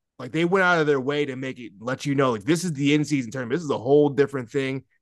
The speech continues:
We're changing the courts. We're changing the uniforms. This is a whole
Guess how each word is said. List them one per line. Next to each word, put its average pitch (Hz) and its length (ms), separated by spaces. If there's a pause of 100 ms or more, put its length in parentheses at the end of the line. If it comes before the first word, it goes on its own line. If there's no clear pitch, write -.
(140)
We're 151 120
changing 131 340
the 101 80
courts. 160 500 (200)
We're 151 100
changing 143 320
the 110 80
uniforms. 151 680
This 151 140
is 135 100
a 117 80
whole 165 680